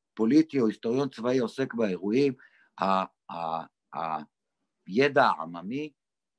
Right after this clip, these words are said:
מספק לנו בתחומים מאוד פופולריים לפעמים של היסטוריה, היסטוריה של יומיום, היסטוריה חומרית, היסטוריה, אה, של רגשות, אה,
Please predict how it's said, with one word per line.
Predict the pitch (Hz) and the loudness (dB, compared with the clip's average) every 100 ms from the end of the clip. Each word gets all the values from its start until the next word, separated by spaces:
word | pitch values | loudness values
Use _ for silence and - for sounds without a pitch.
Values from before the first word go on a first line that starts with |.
| _ _ _ | _ _ _
מספק | - - - 139 - | -18 -14 -8 -4 0
לנו | 143 156 | 0 2
בתחומים | 139 143 180 220 254 | 0 -2 0 2 4
מאוד | 214 226 220 | 8 8 8
פופולריים | 226 226 190 202 196 190 | 2 2 4 4 4 -4
לפעמים | - 120 120 117 | -6 -10 -8 -10
של | 113 104 98 | -10 -10 -10
היסטוריה, | 95 - 139 151 127 _ _ - | -8 -4 2 4 2 _ _ -20
היסטוריה | - 117 101 | -6 -2 -2
של | - 98 | -2 -2
יומיום, | 95 95 95 90 - _ - | -2 -2 -2 -2 -8 _ -10
היסטוריה | 101 123 107 104 | -4 0 2 0
חומרית, | - 95 101 104 - _ _ _ _ _ _ | -2 0 2 0 -4 _ _ _ _ _ _
היסטוריה, | 104 95 - 117 113 113 110 107 104 - _ _ _ _ | -8 -8 0 6 6 8 6 6 4 -2 _ _ _ _
אה, | 85 92 95 | -8 -6 -6
של | - 113 | -6 -2
רגשות, | 98 92 - 135 127 - _ _ _ _ _ _ - | -2 -2 0 0 0 -4 _ _ _ _ _ _ -16
אה, | 80 | -14